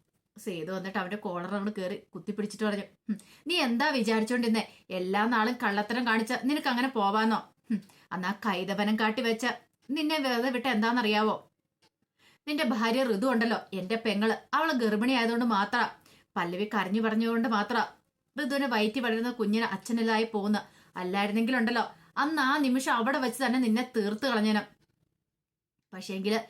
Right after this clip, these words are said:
നിനക്ക് ആയുസ് നീട്ടിക്കിട്ടി. ആ നീട്ടിക്കിട്ടിയ സമയത്തെങ്കിലും നീ നേരാം വണ്ണം ജീവിക്കുമെന്ന് പ്രതീക്ഷിച്ചു. ഇത്ര വലിയ ചതിയനാന്ന് അറിയത്തില്ലായിരുന്നടാ" എന്ന് പറഞ്ഞു. അങ്ങനെ നല്ല വണ്ണം തന്നെ കൊടുക്കണം. ഒടുവില്, ആ, പല്ലവി പറഞ്ഞു, "ഇനി അടിച്ചിട്ടുണ്ട് അവൻ ചത്തുപോകുന്നു" പറഞ്ഞു.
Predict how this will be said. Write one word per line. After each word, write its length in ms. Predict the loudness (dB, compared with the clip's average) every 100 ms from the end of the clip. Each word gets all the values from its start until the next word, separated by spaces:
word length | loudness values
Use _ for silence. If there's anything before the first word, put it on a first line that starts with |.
| -14 -10 -4
നിനക്ക് 220 | -4 0
ആയുസ് 320 | 2 2 2
നീട്ടിക്കിട്ടി. 540 | 2 2 2 0 -2 -4 -4
ആ 140 | 0
നീട്ടിക്കിട്ടിയ 640 | 2 0 -2 0 0 0
സമയത്തെങ്കിലും 640 | 0 0 0 0 0 2 2
നീ 160 | 2 0 -8 -6
നേരാം 380 | -2 0 2 2
വണ്ണം 240 | 2 2 2
ജീവിക്കുമെന്ന് 460 | 2 0 0 0
പ്രതീക്ഷിച്ചു. 440 | 0 0 0 0 -4 -6 -16
ഇത്ര 280 | -14 -10
വലിയ 260 | -8 -4 -4
ചതിയനാന്ന് 600 | -2 -4 -2 -2 0 0
അറിയത്തില്ലായിരുന്നടാ" 680 | 0 -2 -2 -2 0 0 0
എന്ന് 120 | 2
പറഞ്ഞു. 180 | 2 0 -4 -16 -8 -4
അങ്ങനെ 240 | -2 0
നല്ല 360 | 2 0 0 0
വണ്ണം 300 | 2 2 0
തന്നെ 260 | 0 -4 -6
കൊടുക്കണം. 420 | -6 -2 -2 -2 -8 _ -12
ഒടുവില്, 600 | -10 -6 -6 -6 -8 _ _ _ _ _ _ _ _ _ _ _ _ _ -8
ആ, 180 | -8 -6
പല്ലവി 200 | -6 -2
പറഞ്ഞു, 200 | -2 -2
"ഇനി 220 | -2 -4 -2
അടിച്ചിട്ടുണ്ട് 420 | -2 -2 0 2
അവൻ 140 | 0
ചത്തുപോകുന്നു" 600 | 0 -4 -4 0 2 2
പറഞ്ഞു. 200 | 2 0